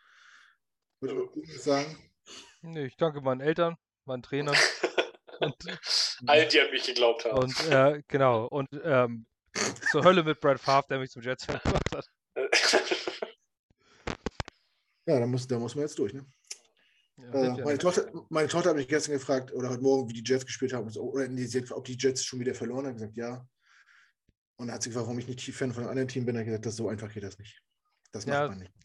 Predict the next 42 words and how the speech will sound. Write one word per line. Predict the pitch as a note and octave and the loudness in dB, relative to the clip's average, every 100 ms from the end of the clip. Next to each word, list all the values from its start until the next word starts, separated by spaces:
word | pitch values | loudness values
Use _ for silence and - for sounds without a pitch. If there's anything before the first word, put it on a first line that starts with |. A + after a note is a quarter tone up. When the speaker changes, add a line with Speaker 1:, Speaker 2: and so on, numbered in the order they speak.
| _ _ | _ _
Speaker 3:
Sie | - C#3+ | -2 4
Speaker 2:
Ähnlich | |
Speaker 3:
müsste | E3 F#3+ | 8 10
Speaker 2:
hab | G#3 | 10
Speaker 3:
das | D#3+ | 10
Speaker 2:
ich | |
Speaker 3:
bei | G3 | 8
Speaker 2:
das | F#3+ | 10
auch | |
Speaker 3:
dir | |
doch | G3+ G3+ | 10 10
Speaker 2:
schon | |
mal | |
Speaker 3:
von | - | 8
Speaker 2:
gehört. | E3+ E3 | 8 8
Speaker 3:
Rostock | F#3+ G3+ F3 | 8 8 8
eigentlich | E3+ E3+ E3+ | 6 6 4
schon | E3+ | 4
jahrelang | D3+ E3 E3+ D3+ - | 8 10 10 8 4
kennen, | - F#3+ | 0 -2
oder | A2+ G#2 G2+ | -4 -6 -8
nicht? | G2 - _ _ _ - - - - - - - - - - - | -12 -20 _ _ _ -20 -8 0 0 2 2 0 -2 -2 -2 0
Speaker 1:
Ja, | B2+ F3 | 2 4
das | C#3+ C3 | 2 -4
ist, | C3 B2+ B2 | -12 -8 -2
ja, | C#3+ D#3 A#2 A2 - C#3 | 2 2 0 -6 -10 -10
die, | C3+ | -4
aber | C#3 D3 | 0 2
die | E3 | 2
gewinnen | E3 B3 | 4 6
ja | C4 A#2+ | 8 4
auch | B2 | 0
mal | A#2+ | -2
ein | A2 | -2
paar | A#2+ A2+ - - | -2 -4 -6 -4
Mal, | A#2 A2 | -6 -6
also | G#2+ A2+ | -8 -6
öfter | G#2+ C#3 B2 | -6 -4 -4
als | A2 | -4
dreimal | A2 A#2+ A#2 A2+ | -6 -6 -4 -4
im | |
Jahr. | A#2 | -4